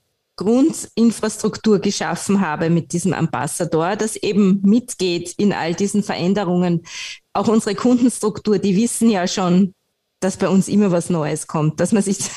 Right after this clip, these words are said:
<laughs> dass das nicht immer dasselbe ist. Das heißt, auch die gehen ja mit. Ich meine, wir haben ja Kunden auch über zehn Jahre. Das ist absolut untypisch in unserer Branche. Und ja, und am Anfang haben sie halt Social Media mit uns gemacht und jetzt machen sie halt ihre Zukunftsprojekte mit uns. Also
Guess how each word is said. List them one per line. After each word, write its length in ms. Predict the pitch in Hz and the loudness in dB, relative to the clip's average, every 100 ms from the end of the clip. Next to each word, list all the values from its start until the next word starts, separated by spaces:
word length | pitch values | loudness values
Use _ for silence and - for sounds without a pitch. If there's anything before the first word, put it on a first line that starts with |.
| - | 0
<laughs> 680 | 339 - - - - 359 - | 0 0 -8 -8 -8 -8 -6
dass 220 | 226 226 | -6 -4
das 180 | 233 233 | -2 0
nicht 220 | 214 214 | 0 0
immer 180 | - 226 | 4 4
dasselbe 460 | 220 208 190 190 196 | 2 -2 -2 -2 -2
ist. 220 | 180 185 | -2 -4
Das 80 | 190 | -6
heißt, 240 | 220 202 - | -4 -6 -4
auch 180 | 196 - | -4 -4
die 260 | - 247 | -4 -4
gehen 200 | 254 190 | -2 0
ja 120 | 180 180 | 2 2
mit. 300 | 175 175 160 | 2 2 -2
Ich 120 | 170 | -2
meine, 200 | 180 180 | 0 2
wir 100 | 196 | 2
haben 140 | 185 | 0
ja 80 | 180 | 0
Kunden 420 | 175 220 220 190 | 0 2 2 2
auch 260 | 156 202 254 | -2 -2 -2
über 300 | 170 170 170 | -2 -4 -6
zehn 260 | - 160 160 | -4 0 0
Jahre. 400 | 151 147 147 143 | -2 -4 -4 -6
Das 160 | 160 - | -6 -8
ist 140 | - | -8
absolut 420 | - - 180 175 | -8 -4 -2 0
untypisch 540 | 196 202 208 180 170 175 | 2 2 2 -4 -4 -2
in 80 | |
unserer 280 | 156 160 156 | 0 -2 -4
Branche. 520 | 147 143 139 165 156 151 - - - - - | -4 -4 -2 -4 -6 -8 -10 -12 -10 -12 -2
Und 320 | 208 208 - - _ _ _ | 0 0 -2 -16 _ _ _
ja, 260 | 196 233 196 | -4 -2 -2
und 160 | 180 214 | -2 -2
am 100 | 165 | -4
Anfang 360 | 170 214 202 | -4 -2 0
haben 100 | 214 | 0
sie 100 | 208 | 0
halt 100 | 208 | -2
Social 300 | - 202 208 | -2 -2 2
Media 260 | 208 208 220 | 2 2 2
mit 160 | 220 | 0
uns 200 | 214 226 - | 0 -2 -2
gemacht 280 | 208 226 | -4 -4
und 100 | 220 208 | 0 0
jetzt 200 | 196 202 | 0 -2
machen 280 | 190 214 208 | 0 2 0
sie 80 | |
halt 140 | 208 185 | -2 -2
ihre 160 | 190 180 | -2 -2
Zukunftsprojekte 840 | 240 247 214 - - 160 156 170 | -4 0 0 -2 -4 -4 -4 -2
mit 160 | 160 - | -2 0
uns. 180 | 160 | -2
Also 240 | - 190 | -2 -2